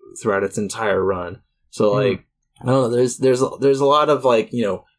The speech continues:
Speaker 1: good shows with, like, strong stories and stuff like that. So, yeah, that's, let's talk about it. Let's, let's
Speaker 2: Let's
Speaker 1: decide if
Speaker 2: talk
Speaker 1: it's one of
Speaker 2: about it.
Speaker 1: those.
Speaker 2: Who's, who's gonna synopsisize?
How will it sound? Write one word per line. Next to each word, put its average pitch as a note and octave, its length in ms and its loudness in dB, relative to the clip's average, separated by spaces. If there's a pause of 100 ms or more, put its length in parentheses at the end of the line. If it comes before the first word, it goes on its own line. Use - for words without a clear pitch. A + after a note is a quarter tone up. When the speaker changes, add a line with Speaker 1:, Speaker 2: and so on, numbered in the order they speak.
(160)
Speaker 1:
good E3 220 2
shows C3+ 540 2
with, A2+ 160 0
like, G#2+ 240 0
strong A2+ 680 -2
stories A2 560 2
and G#2 100 -6
stuff G#2 220 -6
like G2+ 200 0
that. G2+ 200 2
So, - 160 0
yeah, B2+ 300 -2
that's, - 500 -6 (800)
let's - 260 -6
talk C#3 300 -2
about F#2 260 -6
it. - 80 -8
Let's, G#2+ 220 -4
let's A#2 160 0
Speaker 2:
Let's C#3 160 0
Speaker 1:
decide A#2+ 500 2
if A2 120 2
Speaker 2:
talk - 40 -4
Speaker 1:
it's G2+ 140 -4
one G#2 160 -2
of G2 100 -2
Speaker 2:
about - 20 -4
it. F#2 140 -2
Speaker 1:
those. - 380 -10 (340)
Speaker 2:
Who's, D#3 360 0
who's F3 300 0
gonna F#3+ 220 2
synopsisize? G#2 1400 -4